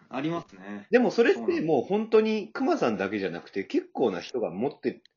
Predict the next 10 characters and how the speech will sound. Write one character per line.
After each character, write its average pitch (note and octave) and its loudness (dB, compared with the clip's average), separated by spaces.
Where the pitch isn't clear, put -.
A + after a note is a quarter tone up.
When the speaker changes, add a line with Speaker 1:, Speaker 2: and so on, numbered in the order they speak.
Speaker 2:
る F2+ -10
も F#2 -8
の A#2+ -2
だ A2+ 4
と E2+ -10
思 F2+ -8
う F#2+ -4
し。 - -10
Speaker 1:
は A2 -12
い。 E2+ -18